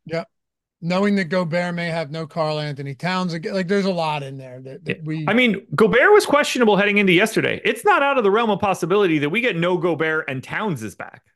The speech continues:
Speaker 1: You're right. And Gobert played thirty-nine minutes yesterday.
Speaker 2: Yeah.
Speaker 1: Yeah.
Speaker 2: So,
Speaker 1: And,
Speaker 2: like,
Speaker 1: and
Speaker 2: even then, now we're talking Naz Reid. <laughs>
Speaker 1: Yeah.
Speaker 2: Like,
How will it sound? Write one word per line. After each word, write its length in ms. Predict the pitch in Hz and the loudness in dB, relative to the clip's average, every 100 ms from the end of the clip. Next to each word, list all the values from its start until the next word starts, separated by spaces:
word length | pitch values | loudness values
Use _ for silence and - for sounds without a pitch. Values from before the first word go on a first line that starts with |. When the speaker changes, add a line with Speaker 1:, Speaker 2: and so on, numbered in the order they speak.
| _ 226 | _ -6
Speaker 1:
You're 160 | 185 | -2
right. 260 | 233 262 - _ | 0 -2 -6 _
And 280 | 190 196 170 | -6 -4 -2
Gobert 360 | 202 196 254 - | -2 0 0 0
played 240 | 220 156 | -4 -4
thirty-nine 840 | _ - 220 220 208 185 190 185 | _ -6 -4 -2 -4 -4 -6 -8
minutes 360 | 165 185 131 - | -8 -8 -10 -14
yesterday. 560 | 143 143 - 202 240 185 _ _ _ _ _ _ _ _ _ | -16 -16 -12 -6 -6 -6 _ _ _ _ _ _ _ _ _
Speaker 2:
Yeah. 220 | 151 143 - _ - | -14 -14 -14 _ -2
Speaker 1:
Yeah. 140 | 202 | 2
Speaker 2:
So, 120 | 220 | 6
Speaker 1:
And, 100 | 202 | 6
Speaker 2:
like, 180 | 208 202 | 6 2
Speaker 1:
and 120 | - - | -4 0
Speaker 2:
even 220 | 254 254 | 2 4
then, 260 | 247 247 - | 2 0 0
now 160 | 170 226 | 0 2
we're 100 | 240 | 2
talking 340 | 226 196 180 165 | 2 0 0 0
Naz 300 | 175 175 170 | 0 0 -2
Reid. 420 | 240 185 147 - - - | -4 -6 -10 -10 -10 -10
<laughs> 240 | - - - | -12 -18 -10
Speaker 1:
Yeah. 200 | 156 - | -8 -2
Speaker 2:
Like, 400 | 170 147 - | 0 -2 -6